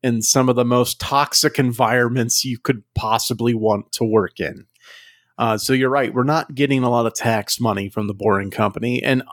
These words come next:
on top of that, instead of being grateful for the tax break and asking for no more concessions,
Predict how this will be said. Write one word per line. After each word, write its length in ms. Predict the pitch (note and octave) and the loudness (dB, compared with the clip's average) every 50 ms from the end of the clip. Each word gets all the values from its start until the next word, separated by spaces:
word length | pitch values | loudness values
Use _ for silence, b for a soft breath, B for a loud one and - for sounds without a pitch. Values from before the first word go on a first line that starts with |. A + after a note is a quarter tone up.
| - - | -4 -2
on 180 | C#3+ C#3+ C#3 - | 0 0 0 0
top 300 | - D#3 E3+ G3+ - B3 | 0 0 0 2 2 0
of 140 | E3 B2 | 0 0
that, 320 | G#2+ G#2+ F#2+ F#2 G2 G#2 - _ _ _ _ _ _ _ _ _ _ _ _ _ _ _ _ - | 0 0 0 0 0 -2 -6 _ _ _ _ _ _ _ _ _ _ _ _ _ _ _ _ 0
instead 380 | D3 C3 - - D#3 D#3 D3+ | 0 0 2 0 2 2 2
of 100 | D3 B2 | 2 2
being 260 | B2+ C#3+ C#3 C3 B2+ | 2 2 2 2 0
grateful 600 | A#2 - A2+ A#2+ B2+ C#3+ - - - C#3 C3+ B2+ | 0 0 2 2 2 0 -2 -2 -2 0 0 0
for 160 | A#2+ - B2+ A#2 | 2 0 0 2
the 120 | B2 A#2+ | 2 0
tax 400 | - - A2+ A#2 B2+ D3 - - | 0 0 0 2 2 0 0 -4
break 380 | - - A2+ G#2+ G#2+ A2 - - | -4 0 2 2 2 2 0 0
and 100 | A#2 A#2 | 0 0
asking 500 | A#2 A#2 A#2+ A2+ - - B2 A#2+ A2+ G2+ | 0 0 0 -2 -2 -2 -2 -2 -2 -2
for 180 | - C3 B2+ | 0 0 2
no 260 | B2 B2 A#2+ B2 B2 | 2 2 4 2 2
more 340 | A#2+ A#2+ A#2+ A#2+ B2+ C3 C3 | 2 2 2 2 2 2 0
concessions, 1080 | B2+ - - A#2+ A2 - - C3 C3 D3+ D3 - - G2+ F2+ F#2 F#2+ F#2 A#2 - - | -2 -2 -4 -4 -2 -2 0 0 0 0 0 -2 -4 -6 -6 -6 -6 -6 -6 -6 -6